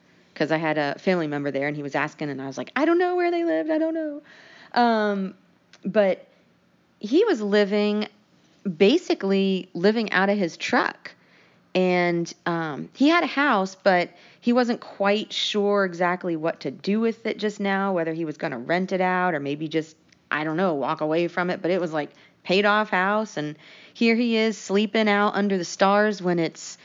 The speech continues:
not raining, and, uh, sleeping in a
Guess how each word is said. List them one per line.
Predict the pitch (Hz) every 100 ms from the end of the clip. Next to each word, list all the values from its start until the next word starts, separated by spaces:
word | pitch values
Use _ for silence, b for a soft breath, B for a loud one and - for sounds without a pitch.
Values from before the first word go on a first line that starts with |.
| B B
not | 165 185 202
raining, | 190 196 214 233 240 247 B B B B _
and, | 175 175 165 160 156
uh, | 147 139 135 147 _ _ _ _
sleeping | - 190 180 190
in | 190
a | 175 165